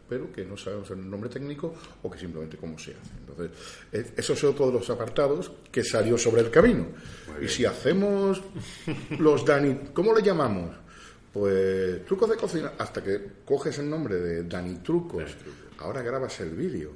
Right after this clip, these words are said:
Speaker 1: Ahora, ¿qué vídeos voy a grabar? Porque, claro, hemos puesto, creo que son seis o siete Dani Trucos,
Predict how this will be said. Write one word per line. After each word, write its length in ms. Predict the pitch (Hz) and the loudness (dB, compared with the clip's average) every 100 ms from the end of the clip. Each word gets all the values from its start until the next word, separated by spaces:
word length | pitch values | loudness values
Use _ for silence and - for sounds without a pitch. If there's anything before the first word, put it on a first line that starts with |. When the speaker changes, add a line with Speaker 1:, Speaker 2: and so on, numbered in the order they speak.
| - - - - | -16 -20 -20 -12
Speaker 1:
Ahora, 640 | 87 104 131 143 147 - - | -2 0 0 -2 -6 -12 2
¿qué 140 | 135 | 2
vídeos 320 | 131 147 135 | 2 0 -2
voy 140 | 110 110 | 0 0
a 40 | |
grabar? 300 | 90 110 147 | 0 0 0
Porque, 180 | 98 87 | -2 -2
claro, 440 | 127 117 92 - - | 0 0 0 -8 -8
hemos 220 | 101 117 | -6 -6
puesto, 640 | - 127 - 123 120 113 110 | -2 -2 0 0 2 0 0
creo 180 | 113 | -2
que 60 | 104 | -4
son 320 | - 107 101 | -6 -6 -4
seis 320 | 90 - 104 | -6 -6 -8
o 60 | 107 | -8
siete 320 | - 135 135 | -8 -6 -4
Dani 180 | 135 131 | -4 -4
Trucos, 380 | 135 156 - | -4 -6 -6